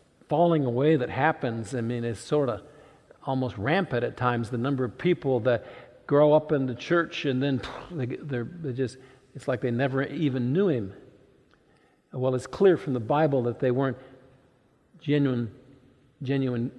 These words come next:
believers. They were saved with a pseudo gospel, uh, either not hearing the complete gospel or for the wrong reason or whatever it might be.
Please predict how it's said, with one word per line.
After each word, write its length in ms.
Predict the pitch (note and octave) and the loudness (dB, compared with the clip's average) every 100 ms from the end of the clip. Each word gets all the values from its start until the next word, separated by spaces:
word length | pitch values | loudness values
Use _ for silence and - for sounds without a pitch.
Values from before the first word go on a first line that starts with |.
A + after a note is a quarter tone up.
| - - | -18 -6
believers. 580 | C3+ C3 C#3+ B2 A2+ A2 | -2 0 2 0 -4 -4
They 140 | B2 | -4
were 260 | A#2+ A#2+ - - - _ _ - - | -2 -4 -8 -16 -20 _ _ -20 -14
saved 360 | - C#3+ C3+ | 0 2 4
with 180 | A#2+ A#2 | 0 -4
a 60 | A#2 | -6
pseudo 500 | - D3+ D3+ B2+ A2+ - | -4 2 4 4 2 -4
gospel, 640 | - B2 B2 - C3+ B2 - - - - - - | -4 -2 -4 -4 -2 -2 -4 -18 -20 -20 -18 -10
uh, 300 | C#3+ C3 A#2+ | -4 -2 0
either 240 | C#3 B2+ | 0 0
not 220 | A#2+ B2 G2 | 0 -2 0
hearing 300 | D3 C#3+ B2+ | 2 2 0
the 60 | |
complete 460 | - C3 - D#3 C3 | -2 -4 0 0 2
gospel 500 | C3+ B2 B2+ - C#3+ | 0 -2 -4 -4 -4
or 340 | B2+ A2+ A2 - - - _ | -2 -2 -4 -8 -20 -20 _
for 260 | - F3 | -14 -8
the 100 | D#3 | -4
wrong 280 | C3 C3 C3+ | 0 2 2
reason 340 | B2+ C3+ A2+ | 2 2 0
or 60 | A#2+ | -4
whatever 420 | B2 B2 C#3 C3 | -2 2 2 2
it 100 | B2 | -2
might 320 | B2+ B2 G#2 | -2 -4 -4
be. 380 | A2+ C3+ A2+ G#2 | -4 -2 -2 -8